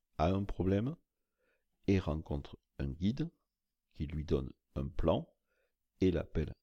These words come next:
à l'action. Cela permet d'éviter l'échec et se termine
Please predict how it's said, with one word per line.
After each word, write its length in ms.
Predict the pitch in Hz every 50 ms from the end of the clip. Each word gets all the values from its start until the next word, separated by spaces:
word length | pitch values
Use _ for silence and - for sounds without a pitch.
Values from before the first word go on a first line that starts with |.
| _ -
à 100 | - 62
l'action. 500 | - - - - - - - 85 107 170 - _ - _ _ _ _ _ _ _ _
Cela 320 | - - - - 69 67
permet 340 | - - 55 65 73 69 - - - -
d'éviter 460 | 82 82 80 82 71 - - - 62
l'échec 580 | 60 58 55 - - - 98 - - - - - - _ _ _ _ _ _ _ _ _ _ -
et 100 | - 104
se 140 | - - 73
termine 460 | - - - - 65 101 139 185